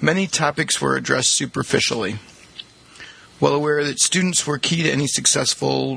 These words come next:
reform, Ted advocated personalizing student and teacher relationships, ensuring that faculty knew students as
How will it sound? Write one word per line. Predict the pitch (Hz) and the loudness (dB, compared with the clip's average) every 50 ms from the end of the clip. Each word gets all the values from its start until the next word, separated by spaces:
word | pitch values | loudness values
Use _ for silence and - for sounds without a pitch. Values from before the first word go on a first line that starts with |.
| 123 | -4
reform, | 127 127 131 120 - - 180 180 180 180 180 175 175 170 147 | -4 -4 -4 -4 -2 0 0 0 2 0 0 -2 -2 -4 -4
Ted | - - 135 131 127 127 | -2 0 0 0 0 0
advocated | 123 131 131 127 131 127 - - 131 127 117 - - | 0 0 0 -2 -2 -2 -2 -2 -2 -2 -4 -4 -2
personalizing | - 196 196 - - - 151 143 143 143 127 123 143 143 135 123 | 0 0 2 2 0 0 2 2 2 0 0 -2 -2 0 0 0
student | - - 143 139 139 143 | 0 0 -2 -2 -2 -2
and | 139 131 | -2 -2
teacher | - 135 135 - 131 | -2 -2 -2 -2 -2
relationships, | 131 131 131 135 127 123 - 139 127 - 151 143 120 - - - - - - - - - - - - - - | 0 0 0 0 0 0 0 0 0 0 0 0 0 -2 -2 -4 -4 -8 -12 -12 -10 -10 -10 -12 -10 -4 0
ensuring | - 127 - - 143 143 143 139 131 | 2 2 2 2 2 2 0 0 0
that | 127 - - | -2 -4 -6
faculty | - - - 160 165 190 - 208 175 196 | -4 0 0 2 2 0 0 -2 0 2
knew | 170 156 151 151 156 | 2 2 2 2 2
students | - - - 151 151 147 147 139 - | 0 2 2 0 0 0 0 0 0
as | - 127 127 120 - | 0 0 -2 -2 -2